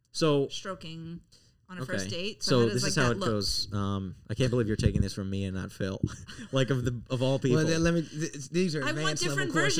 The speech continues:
Speaker 2: versions.
Speaker 3: over here. This
Speaker 1: They're
Speaker 3: is
Speaker 1: what?
Speaker 2: I
Speaker 3: cap-,
Speaker 2: want different
Speaker 3: advan-,
Speaker 2: versions.
Speaker 1: Yeah,
Speaker 3: advanced
Speaker 1: yeah,
Speaker 3: level
Speaker 1: you're the
Speaker 3: courses.
Speaker 1: A P course.
Speaker 3: Yeah, this is A P. She
Speaker 1: Yeah.
Speaker 3: gotta do pre-algebra.
Speaker 2: Yeah,
Speaker 3: Talk
Speaker 2: yeah,
Speaker 3: to
Speaker 2: yeah.
Speaker 3: him.
Speaker 1: Here's the third
Speaker 2: I need
Speaker 1: grade
Speaker 2: beginners. <laughs>
Speaker 1: colored books. Like, here, you go color inside the lines. And so,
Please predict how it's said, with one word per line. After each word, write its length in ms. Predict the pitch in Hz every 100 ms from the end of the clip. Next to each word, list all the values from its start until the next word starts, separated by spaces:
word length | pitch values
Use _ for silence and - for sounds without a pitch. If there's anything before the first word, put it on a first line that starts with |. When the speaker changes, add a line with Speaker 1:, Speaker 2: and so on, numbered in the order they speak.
| 247
Speaker 2:
versions. 40 |
Speaker 3:
over 180 | 139 139
here. 220 | 139 135 131 131
This 140 | 196 131
Speaker 1:
They're 60 |
Speaker 3:
is 0 |
Speaker 1:
what? 100 | 131
Speaker 2:
I 80 | 165
Speaker 3:
cap-, 100 | 160
Speaker 2:
want 140 | - -
different 280 | 381 - -
Speaker 3:
advan-, 20 |
Speaker 2:
versions. 340 | - - -
Speaker 1:
Yeah, 160 | 175 208
Speaker 3:
advanced 120 | 220 180
Speaker 1:
yeah, 20 | 180
Speaker 3:
level 100 | 190
Speaker 1:
you're 60 | 180
the 120 | 190 175
Speaker 3:
courses. 180 | 156
Speaker 1:
A 20 | 156
P 120 | 151
course. 280 | 143 120 -
Speaker 3:
Yeah, 120 | -
this 80 | 330
is 40 | 294
A 140 | 269 202
P. 340 | 262 156 120 - _
She 80 | 127
Speaker 1:
Yeah. 60 | -
Speaker 3:
gotta 160 | 294 220
do 120 | 220
pre-algebra. 520 | 254 220 165 127 -
Speaker 2:
Yeah, 60 | 214
Speaker 3:
Talk 180 | 240
Speaker 2:
yeah, 80 | 226
Speaker 3:
to 60 | 214
Speaker 2:
yeah. 40 | 143
Speaker 3:
him. 60 |
Speaker 1:
Here's 240 | 123 139 -
the 80 | 117
third 240 | 123 117
Speaker 2:
I 20 |
need 80 | 110
Speaker 1:
grade 180 | 113 107
Speaker 2:
beginners. 640 | - 185 170 160 - - -
<laughs> 40 |
Speaker 1:
colored 460 | 120 113 107 101 - -
books. 460 | 101 - - -
Like, 220 | 110 101 - - -
here, 360 | 131 185 262 -
you 140 | 170 151
go 320 | 151 156 156
color 260 | 165 160
inside 380 | 170 165 165 165
the 80 | 175
lines. 580 | 175 165 165 170 196 170
And 240 | 151 139 - - - - - -
so, 360 | 165 151 -